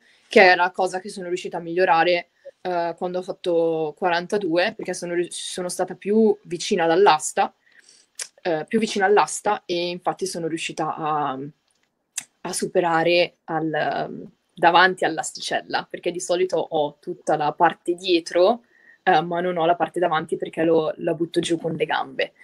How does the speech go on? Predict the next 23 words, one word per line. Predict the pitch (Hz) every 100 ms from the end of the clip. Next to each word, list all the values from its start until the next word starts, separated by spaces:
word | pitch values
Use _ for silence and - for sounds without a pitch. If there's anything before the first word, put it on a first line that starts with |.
| - - - - _
E | 208
questo | 208 226 226 294
è | 214 185
importante | 185 190 202 - 202 208 247
perché | 196 190 175
sono | 175 - 180 175 175 170 160
relativamente | 175 185 185 190 185 185 185 185
bassa | 175 170 -
e | 180
piccola, | 160 - - 143 147 - -
eh, | 175 156 151 147
sono | 156 185 180 180 180 175
un | 175
metro | 180 180 -
e | 185
sessantacinque | 180 175 - 180 175 - - 196 202 - 220 226 240
e | -
non | 175
riesco | 170 170 -
ad | 170
impugnare | 170 165 165 156
tanto | 151 156 160
alto, | 151 135 - 151